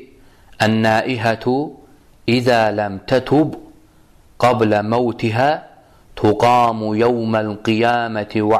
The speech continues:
aleyhə sirbalun min, min qatiranin və dir'un min carab." Mərsiyə edən qadın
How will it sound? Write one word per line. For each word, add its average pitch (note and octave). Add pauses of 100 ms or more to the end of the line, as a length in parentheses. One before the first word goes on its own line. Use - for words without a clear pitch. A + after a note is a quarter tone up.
(140)
aleyhə A#2+ (440)
sirbalun A2
min, G#2+ (1600)
min A2+
qatiranin B2 (420)
və G#2+
dir'un C3 (480)
min A2
carab." A#2 (1000)
Mərsiyə A2
edən A#2+
qadın A2